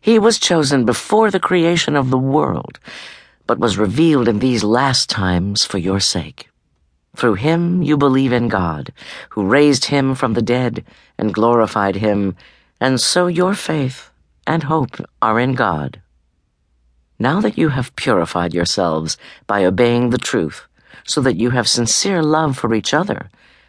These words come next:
love one another deeply, from the heart, for you have been born again, not of perishable seed, but of imperishable, through the living and enduring word of God.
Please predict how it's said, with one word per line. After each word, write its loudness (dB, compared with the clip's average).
love 0
one 2
another 0
deeply, -8
from -2
the -2
heart, -4
for -2
you 0
have 0
been 0
born 2
again, 0
not 2
of -2
perishable 0
seed, -4
but -2
of -2
imperishable, -2
through 4
the 6
living 2
and 0
enduring 2
word 2
of -4
God. -8